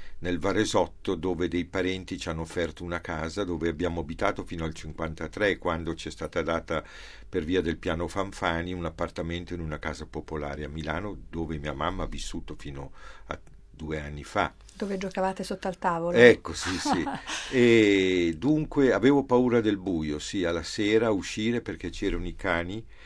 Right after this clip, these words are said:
Speaker 1: e, e c'era l'infinito.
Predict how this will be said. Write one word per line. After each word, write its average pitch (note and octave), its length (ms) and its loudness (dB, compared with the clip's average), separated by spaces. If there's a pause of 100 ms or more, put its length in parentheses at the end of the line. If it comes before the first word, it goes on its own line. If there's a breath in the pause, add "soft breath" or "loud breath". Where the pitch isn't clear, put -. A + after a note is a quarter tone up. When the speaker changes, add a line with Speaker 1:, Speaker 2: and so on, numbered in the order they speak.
(300 soft breath)
Speaker 1:
e, E2+ 1040 0 (320)
e - 120 -6
c'era A2+ 960 8
l'infinito. G2+ 920 -4